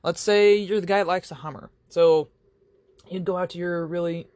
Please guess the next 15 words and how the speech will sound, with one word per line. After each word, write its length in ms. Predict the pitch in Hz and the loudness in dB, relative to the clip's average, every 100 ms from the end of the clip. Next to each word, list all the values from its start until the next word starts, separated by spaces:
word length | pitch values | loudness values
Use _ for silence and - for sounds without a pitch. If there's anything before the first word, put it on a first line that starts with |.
| - | -20
tall 600 | - - - 220 175 143 | -20 -12 2 4 6 4
garage, 720 | 131 143 139 135 139 165 - - _ _ _ _ _ _ _ _ _ - | -2 -8 -6 -4 -4 -4 -8 -20 _ _ _ _ _ _ _ _ _ -10
um, 300 | 147 139 131 | -6 -4 -4
and 120 | 160 | -4
you 60 | 190 | 0
get 240 | 175 196 | 4 4
in 120 | 180 | 2
that 180 | 180 175 | -2 -4
thing 280 | 175 175 170 | -4 -4 -4
and 160 | 160 160 | -6 -6
you, 220 | 156 143 - - | -8 -12 -18 -16
you 100 | - | -10
know, 80 | 170 | -6
maybe 240 | 156 190 208 | -2 -2 -2
you, 200 | 196 | -4